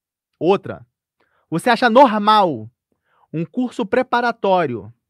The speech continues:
oferecer correção de redação de forma ilimitada? De você mandar quantas você quiser?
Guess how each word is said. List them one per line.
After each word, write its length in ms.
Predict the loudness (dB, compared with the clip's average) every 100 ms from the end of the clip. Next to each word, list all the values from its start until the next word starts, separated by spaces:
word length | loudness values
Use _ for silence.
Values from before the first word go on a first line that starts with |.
| _ _ _ 2
oferecer 920 | 2 2 0 -4 -6 -6 -6 -6 -10 _ _ _ _ _ _ _ _ _ _ _ _ _ _ _
correção 520 | 0 2 2 -2 -4
de 80 | -2
redação 680 | -4 -4 -6 -6 -8 -8 -12 _ _ _ _ _
de 140 | -10
forma 320 | -2 0 0 -2
ilimitada? 800 | -6 -6 -8 -8 -8 -8 -14 -20 _ _ _ _ _ _ _ _ _ _
De 80 | -12
você 280 | -10 -6 -4
mandar 340 | -4 -4 -4
quantas 380 | -6 -8 -8 -10
você 280 | -10 -12 -12
quiser? 400 | -12 -12 -12